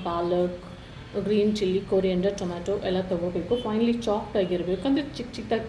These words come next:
ಕಟ್ದಾಗಿ ಕಟ್ ಮಾಡಿ ಇರೋದಿರ್-, ಇರಬೇಕು. ಆ, ಒಂದು ಬೌಲ್ ತಗೊಳ್ಳಿ. ಬೌಲಲ್ಲಿ ಹಾಫ್ ಕಪ್ ಓಟ್ಸ್ ಪೌಡರ್, ನೀವು ಹೋಲ್ ಓಟ್ಸು ಹಾಕ್ಬೋದು. ನನ್ನ ಹತ್ರ ಓಟ್ಸ್ ಪೌಡರ್ ಇತ್ತು, ಅದನ್ನ ಹಾಕ್ತಾ ಇದ್ದೀನಿ. So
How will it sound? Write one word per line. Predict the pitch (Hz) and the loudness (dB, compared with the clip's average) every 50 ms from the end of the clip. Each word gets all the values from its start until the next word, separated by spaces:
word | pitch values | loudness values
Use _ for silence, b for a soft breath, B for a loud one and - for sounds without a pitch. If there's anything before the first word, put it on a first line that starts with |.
| - - | -4 -4
ಕಟ್ದಾಗಿ | 208 196 - - 208 220 214 214 - - | -4 -4 0 2 2 2 2 0 -4 -4
ಕಟ್ | 233 214 - - 240 | -4 -4 0 2 4
ಮಾಡಿ | 233 214 214 202 | 4 6 6 4
ಇರೋದಿರ್-, | 185 180 170 160 180 165 165 - - - - - 196 | 4 2 0 -2 -4 -6 -6 -8 -10 -16 -8 -4 -2
ಇರಬೇಕು. | 185 185 180 170 165 160 - - 233 285 440 - - - - - - - B B B B B B B B B - | -2 -2 0 -2 -2 -4 -4 -2 -2 -2 -2 -4 -8 -14 -16 -16 -14 -16 B B B B B B B B B 0
ಆ, | 269 277 277 | 4 6 8
ಒಂದು | 277 277 277 - 247 | 8 8 8 6 6
ಬೌಲ್ | 226 226 233 240 - | 4 4 4 4 2
ತಗೊಳ್ಳಿ. | 220 180 185 233 277 - | 0 0 2 0 2 2
ಬೌಲಲ್ಲಿ | 254 226 226 240 240 240 247 254 226 | 2 2 4 2 2 2 0 0 0
ಹಾಫ್ | 220 226 - - - | -2 -2 -4 -4 -6
ಕಪ್ | 240 233 - - 202 | -6 -4 0 2 4
ಓಟ್ಸ್ | 208 226 240 240 - - | 4 4 4 2 -2 -2
ಪೌಡರ್, | 208 180 175 180 190 233 285 294 285 | -2 0 0 0 2 2 2 4 4
ನೀವು | 285 285 285 277 285 | 6 6 4 4 4
ಹೋಲ್ | 269 262 269 262 254 | 2 2 4 4 2
ಓಟ್ಸು | 254 254 - - 269 254 | 2 2 2 2 2 2
ಹಾಕ್ಬೋದು. | 214 208 - - 190 196 - 320 370 370 | 2 2 0 -2 -2 -2 0 0 0 2
ನನ್ನ | 302 262 226 | 2 2 0
ಹತ್ರ | 214 - 240 240 233 220 | 0 0 0 2 2 2
ಓಟ್ಸ್ | 220 220 - - - | 2 0 -2 -2 0
ಪೌಡರ್ | 185 190 196 240 226 214 | 0 2 4 2 2 2
ಇತ್ತು, | 226 220 202 | 2 0 0
ಅದನ್ನ | 180 170 175 185 180 185 180 | 2 0 -2 -2 -2 -2 -4
ಹಾಕ್ತಾ | 180 180 - - - 180 165 | -6 -8 -8 -6 -6 -4 -4
ಇದ್ದೀನಿ. | 170 160 175 208 294 - B B B B B B B B B B B - - - | -4 -4 -2 -2 -2 -4 B B B B B B B B B B B -14 -2 4
So | 240 | 6